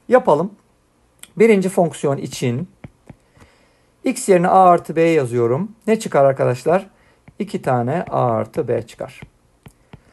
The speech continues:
Sağ tarafta F A çarpı F B dediği için x yerine bir A yazıyorum, bir de B yazıyorum. Sonra onları çarpıştırıyorum arkadaşlar. Ve buradan iki A çarpı iki B geliyor. Bakın sol taraf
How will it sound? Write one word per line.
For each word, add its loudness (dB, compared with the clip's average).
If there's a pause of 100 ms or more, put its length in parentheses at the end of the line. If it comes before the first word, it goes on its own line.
(140)
Sağ 2
tarafta 2
F 0
A 2
çarpı -2
F -2
B 2
dediği -2
için -10
x -6
yerine -2
bir 2
A 6
yazıyorum, 0
bir -4
de -2
B 4
yazıyorum. 4
Sonra -6
onları -4
çarpıştırıyorum -4
arkadaşlar. -6 (500)
Ve 4
buradan 0
iki -2
A 2
çarpı 0 (360)
iki -4
B 4
geliyor. -6 (520)
Bakın 2
sol 0
taraf 4